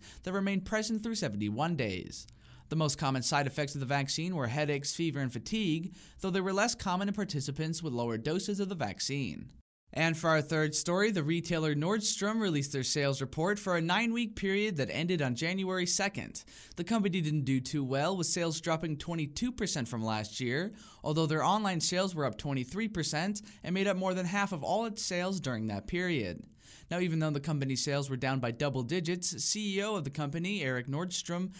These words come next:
did say that they were optimistic due to the momentum the company gained during and after the holiday season.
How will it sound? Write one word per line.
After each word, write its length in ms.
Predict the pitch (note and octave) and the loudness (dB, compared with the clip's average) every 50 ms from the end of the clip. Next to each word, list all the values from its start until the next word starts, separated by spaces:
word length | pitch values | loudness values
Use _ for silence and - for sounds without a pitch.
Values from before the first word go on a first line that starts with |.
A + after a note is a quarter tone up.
| - - - - - | -18 -20 -16 -8 -4
did 180 | G#3 A3 F#3 | -4 -2 0
say 280 | - - - F#3+ G3+ G#3+ | 2 2 2 2 2 2
that 140 | G3+ F#3+ C#3 | 2 0 0
they 80 | C#3+ | 0
were 140 | C3 C#3 C3 | 2 2 4
optimistic 760 | G#2 B2+ C#3 C#3 - C#3 C3+ C#3 C#3+ C#3 - F#3+ F#3 D3+ C3+ | 4 4 4 2 0 0 0 0 0 -2 -2 -4 -4 -4 -2
due 120 | C#3 G3+ G#3 | -2 -2 0
to 80 | G3+ | 0
the 100 | G3+ G#3 | 0 0
momentum 580 | F3 D#3+ C#3 C3 C3 C3+ D3 D3+ - F#3 F#3+ F#3 | 0 2 2 0 0 0 -2 -2 -2 -2 -2 -2
the 80 | D#3 C3+ | -2 -2
company 380 | - C#3+ C3+ A#2 C3 B2+ B2 | -2 -4 -4 -2 -2 -4 -2
gained 360 | A#2 B2 B2+ C3+ D3+ E3 D#3 | -2 -2 -2 0 0 -2 -2
during 360 | C3+ D3+ E3 F3+ G#3 G#3+ G3+ F3+ | -2 -2 -2 -2 -2 -2 -2 -4
and 100 | C#3+ - | -4 -2
after 360 | - E3+ G3+ G#3 G#3+ G#3 G#3 | 0 0 0 0 -2 -2 -2
the 120 | G#3+ G3+ | -2 0
holiday 400 | F3 D3 C3 B2+ B2 A2 A2+ A#2 | 0 0 0 0 0 0 -2 -2
season. 540 | A2+ - E3+ F#3+ F#3 C#3+ B2 G#2+ D#2 - | -2 -2 -2 -2 -2 -2 -2 -4 -6 -8